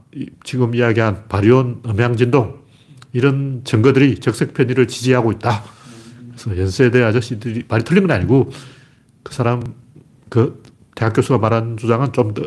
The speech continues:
엄격하게 따져보자. 근데 전체적으로는 우주는 가속 팽창하고 있다. 근데 이게 왜 중요하냐면 구조는 옛날부터 이 세상의 모든 힘은 미는 힘이다 이야기했어요. 그럼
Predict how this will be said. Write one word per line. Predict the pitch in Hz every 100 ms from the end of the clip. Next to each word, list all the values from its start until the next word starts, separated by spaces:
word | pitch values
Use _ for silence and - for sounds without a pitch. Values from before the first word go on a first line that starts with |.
| 180
엄격하게 | 196 190 147 156 170
따져보자. | 117 123 - 143 131 - - - _ _ _ _ _ _ _ -
근데 | 95
전체적으로는 | 170 180 151 127 143 143 - _ _ -
우주는 | 104 123 160 -
가속 | - - 104
팽창하고 | 120 139 123 110
있다. | 110 113 - - _ _ _ - _ _ _ _ - - -
근데 | 117
이게 | 110
왜 | 120
중요하냐면 | 117 120 131 107 127 131 - - - - _ _ -
구조는 | 104 135 131
옛날부터 | 127 170 180 139
이 | 139
세상의 | 147 147 151 156 180 143
모든 | 104 143 135
힘은 | 147 117
미는 | 127 160
힘이다 | 147 120 95 104 - - - - - -
이야기했어요. | 107 98 95 - 85 82 _ _ _ _ _ _ _ _ _ _ _ - _ - - - - -
그럼 | - 135 120